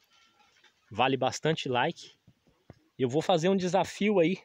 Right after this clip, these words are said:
pra vocês, meus amigos inscritos, tá? É, eu vou chamar o Luciano aqui depois, vou ver se ele topa.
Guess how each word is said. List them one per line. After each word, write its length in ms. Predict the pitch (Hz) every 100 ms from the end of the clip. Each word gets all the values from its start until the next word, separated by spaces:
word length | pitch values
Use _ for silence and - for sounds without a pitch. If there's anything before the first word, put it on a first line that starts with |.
| _ - _
pra 140 | - 139
vocês, 480 | 143 - 151 165 151
meus 220 | 147 131
amigos 520 | 127 160 139 - - _ _ _ _ _ 139
inscritos, 760 | 123 - 131 208 - 139 - - - _ -
tá? 200 | 120 151 - - - - _ _ _ - _ _ _ -
É, 100 | 113
eu 60 | 113
vou 160 | 135
chamar 340 | - 139 131 131
o 100 | 123
Luciano 440 | 127 - 123 123
aqui 160 | - 123
depois, 400 | 113 - 143 131
vou 160 | 127
ver 120 | 123
se 100 | -
ele 100 | 120
topa. 440 | 104 131 165 117